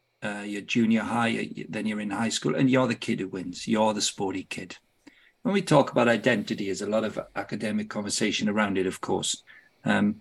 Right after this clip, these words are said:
b-, but effectively, I think what we're talking about here is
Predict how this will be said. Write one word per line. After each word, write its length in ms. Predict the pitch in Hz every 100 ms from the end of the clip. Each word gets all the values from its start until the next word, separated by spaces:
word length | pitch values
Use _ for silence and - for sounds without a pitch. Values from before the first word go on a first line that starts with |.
| _ _ _ _ _ _ _ -
b-, 80 | 165 -
but 180 | 147 147
effectively, 640 | 147 190 175 190 143 110
I 40 |
think 220 | 107 160
what 80 | 156
we're 100 | 135
talking 460 | - 127 117 - 113
about 300 | 110 110 110
here 260 | 107 101
is 220 | 98 98